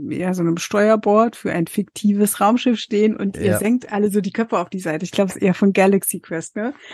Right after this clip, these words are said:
Speaker 2: Ja, äh, wobei ich eigentlich gerne die Star Trek-Referenz gehabt hätte, aber da hat unser, ich sag mal, unser Rahmen dann doch, äh, nicht ausgereicht.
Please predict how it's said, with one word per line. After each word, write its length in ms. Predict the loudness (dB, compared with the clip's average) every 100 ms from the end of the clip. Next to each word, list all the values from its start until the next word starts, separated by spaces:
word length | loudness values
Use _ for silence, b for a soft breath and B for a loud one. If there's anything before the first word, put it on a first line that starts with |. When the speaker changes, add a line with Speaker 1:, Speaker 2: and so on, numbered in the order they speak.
| B B B B B _ -2
Speaker 2:
Ja, 380 | 2 4 2 0
äh, 260 | 0 2 2
wobei 360 | 4 4 4
ich 320 | 2 -4 -6 0
eigentlich 380 | 2 2 -2 2
gerne 260 | 4 4
die 120 | 2
Star 320 | -2 2 2 2
Trek-Referenz 800 | 2 0 0 -4 0 0 0 -2
gehabt 600 | -4 -4 -8 -20 -20 _ _
hätte, 520 | -2 0 2 2 2 0
aber 420 | 0 0 0 -6
da 240 | -6 -4 -4
hat 120 | -4
unser, 480 | 0 2 4 4 0 -6
ich 100 | -8
sag 180 | -4 -2
mal, 80 |
unser 380 | -2 0 -2 -2
Rahmen 420 | 0 4 6 4 2
dann 200 | 0 -2
doch, 360 | -4 -8 -16
äh, 220 | -12 -10
nicht 240 | -8 -8 -2
ausgereicht. 840 | -2 0 -2 -2 -6 -8 -14